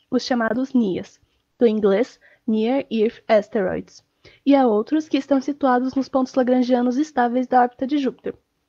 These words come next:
os denominados troianos. Asteroides podem ser classificados entre as classes espectrais S, C e M. Os S são constituídos basicamente de silicatos e ferro, os C são ricos em carbono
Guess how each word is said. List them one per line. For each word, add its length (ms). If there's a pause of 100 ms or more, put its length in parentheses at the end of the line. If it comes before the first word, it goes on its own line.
(140)
os 100
denominados 640
troianos. 680 (1300)
Asteroides 440
podem 240
ser 140
classificados 640
entre 220
as 100
classes 340
espectrais 680
S, 400
C 500
e 160
M. 320 (560)
Os 200
S 280
são 160
constituídos 540
basicamente 640
de 100
silicatos 560
e 60
ferro, 500 (240)
os 140
C 180
são 200
ricos 340
em 100
carbono 500